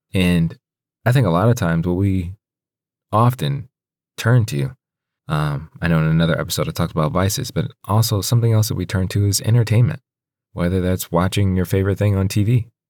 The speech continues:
whether it's sports, anime. I like watching anime from time to time. Like, I've been working through, um, My Hero Academia. I like the show. I think it's cool. You know, sit down,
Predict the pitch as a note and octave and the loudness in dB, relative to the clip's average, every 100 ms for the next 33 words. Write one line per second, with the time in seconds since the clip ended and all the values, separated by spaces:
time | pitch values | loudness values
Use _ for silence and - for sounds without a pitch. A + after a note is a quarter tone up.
0 | - A2 D2 - - G2+ G#2+ G2 - - | -10 -6 -4 -4 -2 2 2 2 -4 -8
1 | - - F#2+ G2 F#2+ F#2+ F2+ _ _ A2+ | -10 -2 0 2 0 -2 -4 _ _ -2
2 | A2 E2+ C#2 C#2+ C#2+ C#2+ C#2+ D#2+ F2+ G2 | 0 0 -2 -2 -2 -2 -4 -6 -4 0
3 | F#2+ F2 F#2 F2+ E2+ D#2+ E2 E2 E2+ E2+ | 0 0 0 2 0 0 -2 0 0 0
4 | D#2+ E2 E2+ E2 - _ - E2 D#2+ D#2+ | 0 0 0 0 -4 _ -4 0 2 0
5 | F#2 F2+ E2 E2+ E2 D#2+ D#2 C#2+ C#2+ - | 0 0 0 -2 -2 0 0 -2 -4 -10
6 | _ _ _ _ _ _ _ C3 C3+ C3 | _ _ _ _ _ _ _ 0 2 2
7 | B2+ C3 - _ _ _ - C3+ D3 C3 | 0 0 -2 _ _ _ -4 0 2 2
8 | - G2+ - _ _ _ _ _ _ _ | 0 -2 -4 _ _ _ _ _ _ _
9 | - E2 E2 F#2+ - _ _ - G#2 G2 | -2 2 2 0 -4 _ _ -4 0 2
10 | F#2+ F#2 F#2+ | 2 0 -2